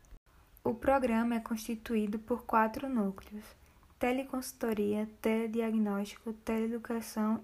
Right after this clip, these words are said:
e segunda opinião formativa. A teleconsultoria é uma das principais ferramentas da telesaúde. Possibilita a interação entre profissionais de saúde para o esclarecimento de dúvidas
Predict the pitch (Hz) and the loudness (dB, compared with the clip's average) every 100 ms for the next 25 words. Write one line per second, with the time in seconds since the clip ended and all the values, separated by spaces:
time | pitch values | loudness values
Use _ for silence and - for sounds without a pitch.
0 | - 240 - 262 226 226 226 226 226 220 | -4 -4 -4 -4 0 2 2 0 2 4
1 | 220 220 220 226 233 254 - 175 175 - | 4 2 0 0 0 0 -4 -6 -6 -10
2 | - - - - - - - - _ - | -14 -20 -20 -20 -20 -12 -10 -10 _ -18
3 | - - _ _ _ _ _ _ - - | -14 -14 _ _ _ _ _ _ -20 -20
4 | - _ - 233 233 247 262 285 269 262 | -20 _ 0 0 2 0 -2 -2 -6 -6
5 | - 220 214 202 208 - 220 208 208 208 | -2 0 2 2 0 0 0 2 0 0
6 | 208 - 214 214 226 220 214 220 247 - | -2 -4 -4 -4 -6 -2 0 0 -4 -4
7 | 262 247 233 202 196 208 202 208 208 196 | -2 0 0 0 0 -2 -2 -2 -2 -2
8 | 196 - 220 196 190 202 208 - - - | -4 -4 -2 -2 -4 -8 -10 -14 -20 -20
9 | - - 220 - 226 240 233 247 277 262 | -10 -4 -2 0 0 0 0 -2 -2 -2
10 | 262 254 247 233 - 220 220 220 220 220 | -2 -2 -2 -2 0 4 4 2 -4 -4
11 | - 247 247 - 247 233 208 202 196 196 | -4 -4 -4 -6 0 2 2 2 -2 -4
12 | 202 - 208 185 190 190 202 208 208 214 | -6 0 0 0 -2 -2 -2 0 0 0
13 | 220 - 226 226 220 226 208 208 - 247 | -2 -4 -2 -2 -2 0 0 0 -2 -4
14 | 196 202 196 196 220 220 | 0 0 0 0 -2 -4